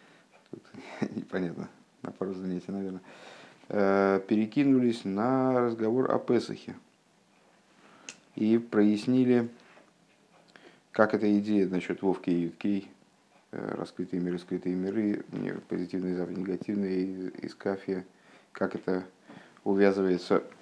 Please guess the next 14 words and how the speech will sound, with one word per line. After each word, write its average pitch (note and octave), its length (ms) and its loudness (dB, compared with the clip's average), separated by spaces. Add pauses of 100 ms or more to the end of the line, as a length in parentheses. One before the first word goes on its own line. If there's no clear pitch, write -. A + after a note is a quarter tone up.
<coughs> - 840 2
с, - 240 -14
э, F#2+ 920 4 (160)
идеей F#2+ 400 -2 (680)
мацы G2+ 480 0 (160)
в - 80 -20
пасхальную F2 560 -4
ночь, D#3 240 -4 (680)
битуль, G#2 360 -2
который G2 280 -4
позволяет F#2+ 560 -4 (120)
привлечение F2+ 640 -2 (600)
из, F2+ 280 -2
э, F2+ 480 -2